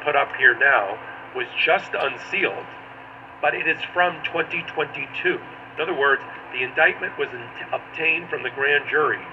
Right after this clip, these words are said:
in the Southern District of New York against Mister Luft in twenty twenty-two, before the maga Republicans took the House, before they formed their coalition, before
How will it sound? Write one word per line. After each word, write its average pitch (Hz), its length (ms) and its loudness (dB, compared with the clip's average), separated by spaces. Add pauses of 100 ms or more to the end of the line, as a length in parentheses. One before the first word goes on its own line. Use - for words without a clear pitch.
(300)
in 123 100 -2
the 120 180 -6
Southern 165 300 0
District 151 380 0
of 131 100 -8
New 131 100 -6
York 143 300 2
against 143 480 4
Mister - 300 -4
Luft 131 280 0 (600)
in 139 100 -6
twenty 180 340 -2
twenty-two, 156 640 -2 (300)
before 165 720 4
the 160 160 6
maga 151 420 6
Republicans 143 800 6 (140)
took 139 240 -2
the 143 100 4
House, - 500 6 (760)
before 151 520 2 (360)
they 135 160 0 (180)
formed 151 420 6 (500)
their 135 400 8 (400)
coalition, 131 580 4 (480)
before 131 360 0